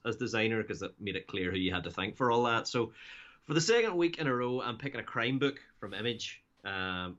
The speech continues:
following on from Friend of the Devil, uh, by, uh, Ed Brubaker and Sean Phillips last week. But this is a very different animal, uh, in what's described very accurately as Chinese noir.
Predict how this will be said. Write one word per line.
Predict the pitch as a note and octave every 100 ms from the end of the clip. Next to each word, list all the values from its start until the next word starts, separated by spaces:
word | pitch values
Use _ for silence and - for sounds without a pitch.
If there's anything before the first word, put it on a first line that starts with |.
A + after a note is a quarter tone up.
| -
following | A2 G#2 G2
on | G2
from | F#2 G#2 F#2 F#2
Friend | F2 - G2 F#2+ F#2+ -
of | F#2 F2
the | F2+
Devil, | E2+ F#2 G2 G2+ G2 - _ _ -
uh, | F2 E2
by, | D#2+ F2 E2+ E2+ E2
uh, | - D2+ D#2+ A#1
Ed | F2 E2+
Brubaker | F2 F2+ F#2+ F#2 F2+ C#2+
and | E2+
Sean | - E2 D#2+
Phillips | E2 D#2+ - -
last | E2+ F2 F#2 - -
week. | G#2+ G2+ - - - -
But | G2
this | B2
is | B2+ G#2+
a |
very | F#2+ G2 G2 F#2+ F#2 E2+ - _ _ _ _ _ _
different | A2+ A2 C3
animal, | A2+ B2 B2 G#2 E2+ _ _ _ _ F#2+
uh, | F#2 F2 F2 - -
in | G2+ G#2
what's | G2 G2+
described | - F#2+ G2+ F#2+ F#2
very | G#2+ G#2
accurately | F#2+ G#2 A2 D2+ G2 F#2+ -
as | F2 F2+ F2 -
Chinese | - G2 F#2 F2
noir. | F2 F2 F#2 G#2